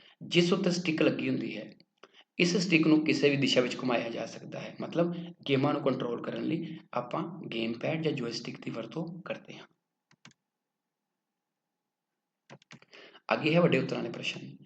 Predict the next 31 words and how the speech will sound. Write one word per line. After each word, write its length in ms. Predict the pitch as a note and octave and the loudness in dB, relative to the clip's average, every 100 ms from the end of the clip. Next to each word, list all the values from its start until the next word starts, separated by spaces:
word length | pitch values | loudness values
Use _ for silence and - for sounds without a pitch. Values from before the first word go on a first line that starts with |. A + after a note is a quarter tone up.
| _ _ | _ _
ਤੇ 80 | - | -8
ਪਹਿਲਾ 220 | A#2+ B2 | 0 0
ਪ੍ਰਸ਼ਨ 320 | D3+ C#3+ - D#3 | 2 0 -2 -2
ਹੈ, 180 | F3+ - | -2 -2
ਇਨਪੁੱਟ 300 | C#3 C#3 E3 | -2 0 2
ਯੰਤਰ 280 | B2+ B2+ C3 | 2 2 -2
ਕੀ 220 | A2+ G#2 | -2 -2
ਹਨ? 340 | D3 - - - - - | -2 -4 -6 -12 -10 -2
ਇਨਪੁੱਟ 320 | D#3 F3 D#3+ | 0 2 2
ਯੰਤਰਾਂ 260 | C3 C3+ | 0 0
ਦੀਆਂ 160 | C3+ C3+ | 0 0
ਵੱਖ-ਵੱਖ 320 | B2+ - C#3+ | -2 -4 -6
ਸ਼੍ਰੇਣੀਆਂ 360 | - A#2+ - - | -6 -6 -6 -8
ਲਿਖੋ। 320 | - - C#3+ _ _ _ _ _ _ _ _ _ - | -10 -12 -18 _ _ _ _ _ _ _ _ _ -4
ਇਨਪੁੱਟ 280 | D3 E3 F#3 | -2 2 4
ਯੰਤਰ 220 | E3+ E3 | 4 4
ਕੁਝ 140 | E3+ D3+ | 2 2
ਹਾਰਡਵੇਅਰ 320 | C3 B2 C3+ | 2 0 0
ਯੰਤਰ 220 | C3+ C3 | 0 -2
ਹੁੰਦੇ 200 | D3 D3+ | -4 -2
ਹਨ, 180 | C3+ C3+ | -2 -2
ਪਹਿਲੇ 180 | B2 A#2+ | -2 -2
ਵੀ 60 | B2+ | -2
ਦੱਸਿਆ। 360 | B2+ - C#3 | -4 -4 -6
ਇਹਨਾਂ 340 | D3 - C3 C#3+ | -6 -2 0 0
ਦੀ 80 | |
ਵਰਤੋਂ 260 | D3 C3 C#3+ | 0 -2 -2
ਕੰਪਿਊਟਰ 360 | C3+ C3 B2+ C#3+ | -2 -2 -2 -2
ਨੂੰ 120 | C#3 | 2
ਡਾਟਾ 280 | A#2 G#2+ A#2+ | 2 2 -2
ਜਾਂ 140 | B2 | -2